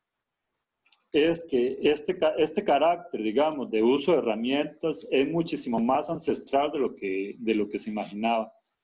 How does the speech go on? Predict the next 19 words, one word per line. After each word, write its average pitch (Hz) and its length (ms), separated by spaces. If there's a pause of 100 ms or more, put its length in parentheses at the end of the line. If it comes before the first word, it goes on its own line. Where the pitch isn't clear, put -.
(1300)
Anteriormente 156 880
se 143 160
creía 139 560
que 123 420 (440)
el 131 180
uso 160 240
de 180 80
herramientas 156 720
había 147 640 (720)
evolucionado 139 800
junto 131 300
con 107 140
el 180 80
ser 127 180
humano. 139 520 (280)
Ahora 127 320
parece 139 300
que 117 140
no. 170 300